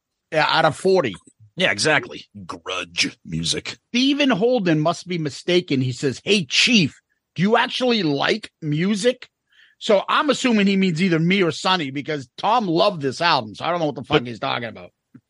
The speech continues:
Speaker 3: Tom's the chief, though. Maybe
Speaker 2: That's
Speaker 3: he
Speaker 2: what,
Speaker 1: I know.
Speaker 3: got the
Speaker 1: That,
Speaker 3: shot on
Speaker 1: that's
Speaker 3: that
Speaker 1: what I'm
Speaker 3: purpose.
Speaker 1: saying.
Speaker 2: That's
Speaker 1: That's what
Speaker 2: Zeus's
Speaker 1: I'm
Speaker 2: point. Yeah, that's what he's saying. So I don't know.
Speaker 1: Yeah, there's, I'm saying, like,
Speaker 2: Or
Speaker 1: this
Speaker 2: maybe
Speaker 1: guy
Speaker 2: he
Speaker 1: must
Speaker 2: hate-,
Speaker 1: not listen.
Speaker 2: or maybe he hates
Speaker 3: He hates
Speaker 2: Metallica and he's
Speaker 3: Master of Puppets.
Speaker 2: oh,
Speaker 3: Yeah.
Speaker 2: right,
Speaker 1: Oh,
Speaker 2: maybe, maybe
Speaker 1: maybe
Speaker 2: he doesn't,
Speaker 1: that's
Speaker 2: maybe,
Speaker 1: it.
Speaker 2: right, right, maybe he doesn't like Metallica,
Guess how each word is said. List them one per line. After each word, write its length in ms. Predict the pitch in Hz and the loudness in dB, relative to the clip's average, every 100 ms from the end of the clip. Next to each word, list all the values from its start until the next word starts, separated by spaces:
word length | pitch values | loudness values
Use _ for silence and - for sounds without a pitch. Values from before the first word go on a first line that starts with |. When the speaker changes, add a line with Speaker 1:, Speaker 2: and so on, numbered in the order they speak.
| _ - | _ -4
Speaker 3:
Tom's 300 | 180 269 370 | 2 2 2
the 120 | - | -2
chief, 380 | - 123 110 - | -2 -4 -6 -8
though. 220 | 98 69 _ _ - | -8 -8 _ _ -8
Maybe 120 | 143 | -2
Speaker 2:
That's 180 | 131 131 | 0 2
Speaker 3:
he 60 | 165 | 2
Speaker 2:
what, 60 | |
Speaker 1:
I 40 | 180 | 2
know. 80 | 226 | 2
Speaker 3:
got 100 | 151 | 2
the 60 | |
Speaker 1:
That, 40 | 151 | 0
Speaker 3:
shot 280 | 202 185 196 | 0 0 2
on 100 | 185 | 2
Speaker 1:
that's 120 | 208 | 2
Speaker 3:
that 60 | 208 | 4
Speaker 1:
what 60 | |
I'm 60 | 190 | 2
Speaker 3:
purpose. 80 | 156 | 2
Speaker 1:
saying. 460 | 214 196 151 113 - - | 2 4 2 0 -8 0
Speaker 2:
That's 160 | 156 147 | 0 2
Speaker 1:
That's 120 | 156 | 4
what 80 | 175 | 4
Speaker 2:
Zeus's 140 | 165 | 4
Speaker 1:
I'm 60 | 139 | 2
Speaker 2:
point. 240 | 170 165 | 2 2
Yeah, 140 | 147 131 | 4 4
that's 140 | 131 | 2
what 60 | 147 | 0
he's 100 | 117 | -2
saying. 260 | 143 135 95 | -2 -2 -2
So 120 | 110 | 0
I 80 | 110 | 0
don't 120 | 113 | 2
know. 200 | 113 - _ _ _ 180 | 0 0 _ _ _ 0
Speaker 1:
Yeah, 200 | 180 156 | 2 2
there's, 200 | 160 165 | 0 0
I'm 140 | 170 | 0
saying, 300 | - 202 165 | 2 2 4
like, 240 | 147 131 - | 2 0 0
Speaker 2:
Or 100 | 208 | 2
Speaker 1:
this 160 | 220 | 2
Speaker 2:
maybe 80 | 240 | 4
Speaker 1:
guy 120 | 208 233 | 4 6
Speaker 2:
he 40 | |
Speaker 1:
must 120 | 147 | 4
Speaker 2:
hate-, 60 | 220 | 2
Speaker 1:
not 140 | 135 | 2
listen. 280 | 135 131 180 | -2 -4 -2
Speaker 2:
or 80 | 170 | 2
maybe 220 | 190 208 | 2 2
he 140 | 208 196 | 2 2
hates 260 | 185 196 | 0 0
Speaker 3:
He 80 | 160 | -2
hates 140 | 151 139 | 0 0
Speaker 2:
Metallica 340 | 240 - 147 | 2 0 0
and 160 | 123 139 | 0 0
he's 120 | 139 | -2
Speaker 3:
Master 80 | 147 | -6
of 60 | |
Puppets. 280 | 233 220 240 - | -4 -6 -8 -8
Speaker 2:
oh, 80 | 160 | -6
Speaker 3:
Yeah. 120 | 143 - 123 _ _ - | -6 -10 -20 _ _ 0
Speaker 2:
right, 120 | 151 | 2
Speaker 1:
Oh, 40 | |
Speaker 2:
maybe, 60 | 151 | 2
maybe 100 | 127 | 2
Speaker 1:
maybe 120 | 139 151 | 0 2
Speaker 2:
he 60 | |
doesn't, 60 | 160 151 | 2 4
Speaker 1:
that's 220 | 160 160 | 2 0
Speaker 2:
maybe, 120 | 117 | -4
Speaker 1:
it. 40 | 107 | -4
Speaker 2:
right, 100 | - _ - | -8 _ -4
right, 160 | 147 | -2
maybe 180 | 113 123 | -2 -4
he 60 | 131 | -4
doesn't 200 | 131 127 | -4 -4
like 160 | 131 | -4
Metallica, 500 | 110 - 175 101 80 | -4 -2 -2 -2 -8